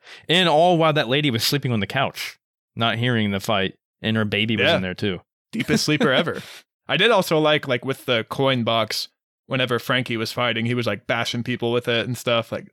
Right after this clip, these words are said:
Speaker 2: that was really cool.
Speaker 1: Yeah. They used whatever they got as a weapon.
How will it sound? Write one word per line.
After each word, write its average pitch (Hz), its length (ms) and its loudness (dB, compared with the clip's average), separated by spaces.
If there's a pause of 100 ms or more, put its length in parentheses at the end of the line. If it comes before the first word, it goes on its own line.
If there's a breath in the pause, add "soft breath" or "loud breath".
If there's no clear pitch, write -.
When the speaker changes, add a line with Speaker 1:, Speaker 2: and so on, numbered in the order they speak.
Speaker 2:
that 135 200 -2
was 117 180 -6
really 110 160 -10
cool. - 180 -10
Speaker 1:
Yeah. 92 300 -4 (680)
They 104 80 0
used 113 220 2
whatever 127 200 2
they 127 140 2
got 139 300 0 (220)
as 104 120 -8
a 98 40 -8
weapon. 113 300 -2